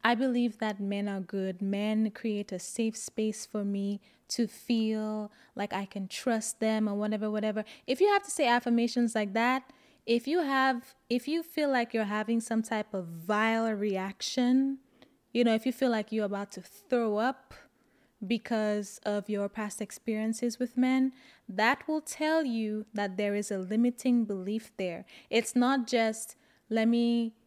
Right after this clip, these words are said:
keep saying the affirmation until it manifests." No.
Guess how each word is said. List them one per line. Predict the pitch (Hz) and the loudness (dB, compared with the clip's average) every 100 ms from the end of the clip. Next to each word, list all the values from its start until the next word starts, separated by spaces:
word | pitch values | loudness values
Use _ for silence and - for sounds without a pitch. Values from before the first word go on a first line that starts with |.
| _ _ _ _ _ | _ _ _ _ _
keep | - - 262 - | -10 -2 -2 -4
saying | - - 240 233 226 | -2 2 4 6 4
the | 233 | 2
affirmation | 202 196 - 208 208 214 - | -2 -4 -2 -2 0 -2 -2
until | 208 202 226 | -4 -4 -4
it | 202 - | -6 -6
manifests." | 185 196 202 - 180 180 - | -6 -4 -6 -6 -8 -8 -4
No. | 202 202 180 | -2 -2 -4